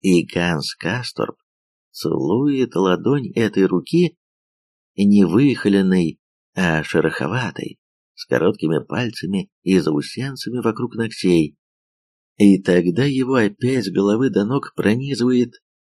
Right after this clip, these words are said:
то ощущение бешеного блаженства,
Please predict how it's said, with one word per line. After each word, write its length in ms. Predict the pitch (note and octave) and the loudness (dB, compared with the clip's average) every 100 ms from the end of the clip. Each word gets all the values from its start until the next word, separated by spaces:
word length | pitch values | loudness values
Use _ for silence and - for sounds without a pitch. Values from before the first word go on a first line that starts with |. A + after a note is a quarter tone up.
| _ | _
то 220 | B2+ C3 | -2 0
ощущение 880 | - A2 - G2+ - C#3 A#2+ A2+ A2 | 0 0 0 -4 -4 -6 -6 0 0
бешеного 680 | E2 A#2 A#2 - G#2 A2 G2+ | 2 -2 -2 -4 -4 -2 0
блаженства, 1040 | F#2 F#2+ E2+ - C3 C#3 E2 - - - | 2 2 0 -4 -4 -4 -8 -12 -16 -14